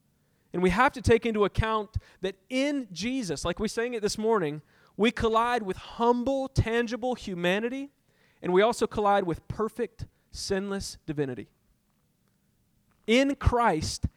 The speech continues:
heaven comes to earth. In Christ, the fullness of God steps into the fullness of man. And this is kind of the story all throughout the scriptures. The original earth was the place where heaven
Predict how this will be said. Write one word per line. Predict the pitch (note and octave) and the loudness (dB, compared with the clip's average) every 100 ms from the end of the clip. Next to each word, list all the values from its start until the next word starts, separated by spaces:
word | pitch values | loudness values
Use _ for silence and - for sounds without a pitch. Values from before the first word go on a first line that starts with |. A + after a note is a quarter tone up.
| _ - | _ -14
heaven | - A3+ F3 D3+ D#3+ E3+ _ _ | -4 -2 0 -2 -2 -10 _ _
comes | - D#3+ - | -8 -8 -6
to | D3+ | -8
earth. | F2+ - - _ _ _ _ _ _ _ _ _ _ _ _ - | -8 -12 -20 _ _ _ _ _ _ _ _ _ _ _ _ -2
In | B3 C4 | -2 -2
Christ, | - B3+ A3 F3 - | 0 2 4 0 -6
the | E3+ | -10
fullness | - A#3 B3 A#3+ - | 0 2 4 2 -2
of | - G3 E3+ | -2 -4 -2
God | G3+ G3 D3 D3+ E3+ _ - | -2 0 0 -2 -6 _ -16
steps | - - G#3+ - | -12 -4 -4 -4
into | F#3+ F3 E3+ | -10 -8 -8
the | |
fullness | D#3+ - F#3+ D3+ C3 | -8 -6 -4 -4 -8
of | D3+ | -8
man. | D#3 D3+ A#2 _ _ _ _ _ _ _ _ _ - | -8 -10 -12 _ _ _ _ _ _ _ _ _ -4
And | G#3 | 0
this | C#4 C#4 | 0 -2
is | - | -2
kind | C#4 B3+ | 0 2
of | |
the | G#3 | 0
story | - - B3+ B3 B3+ A#3 | -2 -2 0 2 0 0
all | G3+ A3+ B3 | 2 4 2
throughout | - A#3 A3+ - | -2 0 0 0
the | |
scriptures. | - - A3+ - D#3+ C3 - - _ _ _ | -6 2 2 2 -4 -4 -14 -18 _ _ _
The | F3 F#3+ | 2 4
original | G#3+ B3 A#3+ A3+ | 4 0 -2 2
earth | A3+ A3+ | 2 2
was | G3+ | -2
the | F3+ | -4
place | - G#3+ A3+ - | -2 0 0 0
where | G3 | -2
heaven | F3 - A3+ A3 A3+ | -2 0 2 2 0